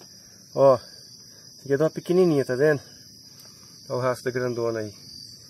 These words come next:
É isso, galera. Acima de tudo,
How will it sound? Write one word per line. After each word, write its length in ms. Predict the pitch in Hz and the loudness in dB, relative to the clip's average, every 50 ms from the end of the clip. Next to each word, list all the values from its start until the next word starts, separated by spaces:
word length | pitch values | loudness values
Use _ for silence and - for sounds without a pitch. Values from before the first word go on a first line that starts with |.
| - - - - | -20 -20 -14 -6
É 160 | - 190 185 170 | -2 0 2 2
isso, 240 | 170 170 - - | 0 -2 -4 -4
galera. 320 | 127 123 113 110 107 104 101 - - - - - - - - - - - - - - - - - - - | -4 -4 -2 -2 -4 -6 -8 -14 -20 -20 -20 -20 -20 -20 -20 -20 -20 -20 -20 -20 -20 -20 -20 -18 -10 -6
Acima 400 | - 127 - - - 165 185 175 | -6 -6 -4 -4 0 0 0 0
de 120 | 165 170 | 0 -2
tudo, 380 | - - 175 175 180 170 160 | -8 -4 -4 -2 -2 -2 -4